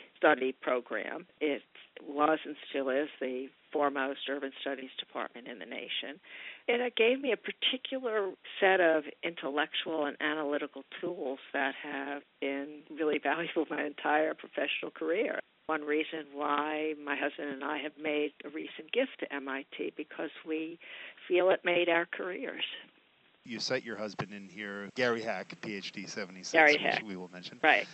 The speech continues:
Speaker 1: He was the urban designer on Daniel Libeskind's master plan for Ground Zero.
Speaker 2: And there's a few other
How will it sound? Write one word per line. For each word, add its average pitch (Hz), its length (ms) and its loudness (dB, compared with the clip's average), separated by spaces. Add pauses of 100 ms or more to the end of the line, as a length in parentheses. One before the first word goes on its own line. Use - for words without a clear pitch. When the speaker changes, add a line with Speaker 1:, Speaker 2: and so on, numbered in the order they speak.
(180)
Speaker 1:
He 262 160 4
was 233 260 10
the 190 180 8
urban 180 280 8
designer 160 640 6 (440)
on 147 360 6
Daniel 151 400 8
Libeskind's 139 880 2 (140)
master 160 420 8
plan 139 460 2
for - 100 0
Ground 92 460 2
Zero. - 300 -6 (380)
Speaker 2:
And 170 140 2
there's 160 160 4
a 147 140 2
few 165 180 4
other 139 320 6